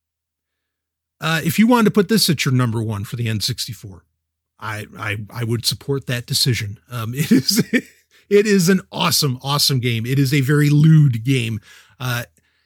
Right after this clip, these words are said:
it probably has a little more hype and prestige around it because it was so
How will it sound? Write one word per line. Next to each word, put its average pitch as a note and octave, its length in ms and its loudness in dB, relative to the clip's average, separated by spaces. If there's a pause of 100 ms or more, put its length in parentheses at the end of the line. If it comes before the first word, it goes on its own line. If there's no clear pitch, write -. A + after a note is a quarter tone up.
(480)
it F#3+ 220 -4
probably B3 800 2
has G3+ 520 0
a D3+ 140 -4
little A3 320 2
more G#3+ 300 2
hype F#3+ 480 -4 (720)
and D#3+ 240 0
prestige F3+ 760 0
around F#3+ 380 4
it - 200 -2
because E3 760 0
it C#3+ 180 -4
was C#3 380 0
so F3 320 0